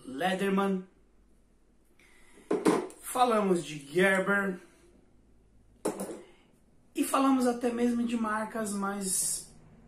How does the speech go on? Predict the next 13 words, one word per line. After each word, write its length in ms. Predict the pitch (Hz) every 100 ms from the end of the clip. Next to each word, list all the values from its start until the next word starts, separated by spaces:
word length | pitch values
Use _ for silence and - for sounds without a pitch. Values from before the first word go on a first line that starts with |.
| - - - - - - - _ _
menos 320 | - 262 196 -
conhecidas. 720 | 156 127 - 131 - - - - _ _ _ _ - - - - - - - - - - - - - - - - - -
Agora, 500 | 185 175 160 135 - -
o 60 | -
que 180 | - -
pouco 400 | - 240 233 247
se 160 | -
fala 680 | 190 - 175 170 175 175 175 - - - - - - - - - - - - - - -
são 320 | - 233 196
dos 140 | 170 151
multitools 600 | 165 156 - - 147 135
da 120 | 143
sog. 420 | - 139 110 -